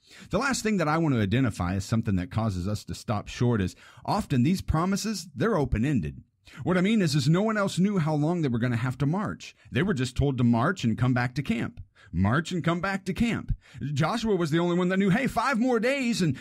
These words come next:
and four more and, and three more. But the people, they had no idea. It was open-ended to them. Now, listen, I'm not a nascar fan. You know, I could tape numbers on my ceiling fan and turn it on, and that's gonna be the same to me. But,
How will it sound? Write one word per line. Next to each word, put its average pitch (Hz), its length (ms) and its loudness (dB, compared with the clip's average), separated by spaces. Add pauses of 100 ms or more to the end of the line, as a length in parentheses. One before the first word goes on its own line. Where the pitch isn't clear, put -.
and 220 320 0
four 277 240 0
more 277 320 -2
and, 208 340 -6
and 196 160 -2
three 269 200 2
more. 262 280 -2 (160)
But 180 160 -2
the 151 120 -4
people, 226 500 0 (180)
they 110 140 -2
had 92 160 -2
no 101 220 2
idea. 110 420 0 (180)
It 196 100 2
was 214 180 0
open-ended 226 580 0
to 120 140 0
them. 80 380 -2 (120)
Now, 131 140 2
listen, 123 280 0
I'm 160 160 0
not 113 160 0
a 90 40 -4
nascar 87 520 -4
fan. 76 340 -10 (260)
You 139 100 2
know, 127 100 0
I 127 80 0
could 143 140 -2
tape 123 180 0
numbers 127 320 2
on 113 80 0
my 95 120 -2
ceiling 156 420 2
fan 135 300 0
and 98 160 0
turn 143 200 2
it 123 120 2
on, 131 240 2
and 113 100 4
that's 131 160 -2
gonna 123 160 0
be 117 120 2
the 98 100 0
same 113 260 0
to 90 80 0
me. 101 220 2
But, 101 160 -2